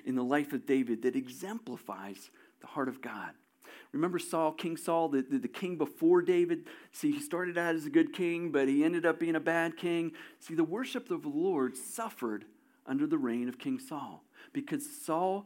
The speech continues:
had disobeyed the Lord's direction. And David wanted to restore Israel's relationship with God. He wanted to renew the Israelites' worship of God. And in order to do that, David wanted to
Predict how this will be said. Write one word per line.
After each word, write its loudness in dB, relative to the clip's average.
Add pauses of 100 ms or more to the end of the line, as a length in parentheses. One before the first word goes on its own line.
(120)
had -10
disobeyed -4 (440)
the -6
Lord's -4
direction. -8 (720)
And -2
David -2
wanted -2
to -8
restore 0
Israel's -2
relationship -2
with -8
God. -8 (220)
He -6
wanted 0
to -2
renew 0 (240)
the -6
Israelites' -2
worship -4
of -6
God. -6 (420)
And 2
in 2
order 2
to -8
do -2
that, 4 (240)
David -2
wanted -2
to 0